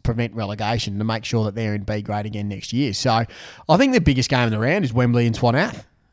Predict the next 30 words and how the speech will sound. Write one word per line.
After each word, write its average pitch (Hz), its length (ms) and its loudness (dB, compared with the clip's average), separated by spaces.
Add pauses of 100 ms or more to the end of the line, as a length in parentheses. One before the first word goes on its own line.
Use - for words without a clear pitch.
(200)
I - 120 4
think 185 160 6
if 143 80 6
Wembley 190 260 4
win 170 220 2
that, 170 240 2
Sw-, 165 220 -4
Swan 147 240 2
Ath 139 180 0
are 135 80 2
in 127 80 2
a 123 40 0
bit 127 140 0
of 117 60 0
trouble. 202 440 2 (300)
I 139 80 6
mean, 156 380 6 (720)
you 160 120 2
wouldn't 180 220 4
go 156 160 8
past 135 340 2
Whitford 143 240 -2
and 117 100 0
Collegians. 123 420 0
That's 139 140 -2
gonna 123 120 0
be 117 100 0
an 110 60 -2
absolute 113 280 -2
blockbus-, 123 540 0